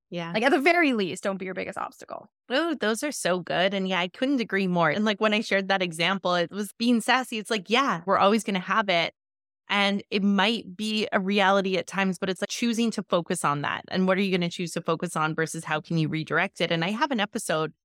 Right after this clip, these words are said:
Speaker 1: that's all about the stories we tell ourselves. What story are you telling yourself? What story do you want to tell yourself?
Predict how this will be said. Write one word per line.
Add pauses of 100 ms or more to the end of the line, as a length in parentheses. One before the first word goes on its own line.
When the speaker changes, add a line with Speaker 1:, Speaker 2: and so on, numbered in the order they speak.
(240)
Speaker 1:
that's
all
about
the
stories
we
tell
ourselves.
What
story
are
you
telling
yourself? (320)
What
story
do
you
want
to
tell
yourself?